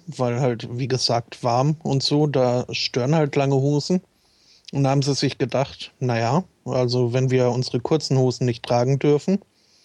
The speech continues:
dann nehmen wir halt die bessere Alternative, und zwar die Röcke." Und, ähm, ja, so kommt es, dass jetzt in, äh, Schweden, äh, z-, ähm, Zugführer,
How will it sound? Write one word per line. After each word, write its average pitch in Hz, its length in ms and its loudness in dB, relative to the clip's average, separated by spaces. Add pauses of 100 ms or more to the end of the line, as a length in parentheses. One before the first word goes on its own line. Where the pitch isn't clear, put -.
(560)
dann 147 180 4
nehmen 151 200 4
wir 151 160 2
halt 160 380 -2
die 135 360 -2
bessere 139 500 0
Alternative, 143 840 0
und 139 260 -2
zwar 131 260 2
die 135 140 -2
Röcke." 139 380 -2 (1500)
Und, 135 500 2
ähm, 123 460 2 (800)
ja, 127 320 2
so - 320 -6
kommt 156 340 0
es, 220 160 -2
dass 147 220 -2
jetzt 147 240 -2
in, 127 480 0
äh, 117 280 -2
Schweden, 147 580 2 (1120)
äh, 101 240 2 (500)
z-, - 280 0
ähm, 135 300 4
Zugführer, 170 880 0